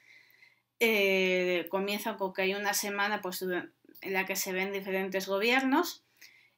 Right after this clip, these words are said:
y justo en la clase del señor Wenger le toca ver lo que es la autocracia, que viene siendo lo mismo, muy parecido a las dict-, dictaduras. Y los alumnos creen que viviendo en Alemania, que esto no podía volver a pasar porque ya lo han vivido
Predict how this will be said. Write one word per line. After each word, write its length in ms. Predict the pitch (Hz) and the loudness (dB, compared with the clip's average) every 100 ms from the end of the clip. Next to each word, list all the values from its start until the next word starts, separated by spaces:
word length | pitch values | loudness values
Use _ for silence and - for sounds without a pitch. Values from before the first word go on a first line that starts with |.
| _ | _
y 140 | 220 | -4
justo 520 | 196 202 202 - 233 220 | -2 -4 -6 -2 -2 2
en 80 | |
la 140 | 208 208 | 2 4
clase 320 | 247 247 180 | 2 0 0
del 160 | 156 175 | -2 -2
señor 440 | 180 170 190 196 | -4 -2 -2 0
Wenger 480 | 233 254 247 285 294 | 2 2 2 0 -2
le 220 | 202 196 | -4 -4
toca 300 | 190 202 214 | -2 0 2
ver 180 | 208 240 | 2 2
lo 220 | 277 262 | 2 0
que 260 | 196 190 208 | 2 2 2
es 140 | 214 | 0
la 100 | 233 | -2
autocracia, 800 | 220 214 180 180 196 185 143 156 | -2 -2 -4 0 0 0 -4 -8
que 240 | 175 165 117 | -6 -6 -6
viene 320 | 156 196 208 | -4 -4 -4
siendo 260 | 208 214 202 | -4 -4 -4
lo 120 | 196 | -2
mismo, 280 | 214 214 190 | -4 -4 -4
muy 220 | 185 185 | -4 0
parecido 540 | 208 208 202 247 277 | 0 0 -2 0 2
a 40 | 277 | 2
las 240 | 202 - | 0 -4
dict-, 240 | 175 165 - | -10 -12 -12
dictaduras. 840 | 202 202 - 185 190 180 170 - - - - _ _ _ _ | -14 -10 -6 -4 -4 -6 -8 -10 -14 -20 -20 _ _ _ _
Y 100 | 247 | 2
los 200 | 226 220 | 2 2
alumnos 400 | 220 233 262 262 | 0 0 0 -2
creen 400 | 262 285 285 285 | 0 0 2 0
que 260 | - 220 196 | 0 0 2
viviendo 400 | 190 190 214 226 | 0 0 0 0
en 100 | 240 | 2
Alemania, 680 | 240 247 262 277 262 277 - _ _ _ - | 2 4 6 6 4 2 -4 _ _ _ 0
que 80 | |
esto 240 | 214 214 247 | 0 0 -2
no 140 | 226 | 0
podía 260 | 208 208 208 | 0 0 2
volver 260 | 202 196 | 2 2
a 100 | 196 | 2
pasar 360 | 196 190 220 247 | 2 0 -2 -2
porque 880 | 269 262 - 202 196 196 190 185 170 | -2 -4 -4 0 2 4 4 2 2
ya 140 | 190 196 | 2 4
lo 80 | |
han 100 | 202 | 2
vivido 440 | 208 214 269 302 | 0 0 4 4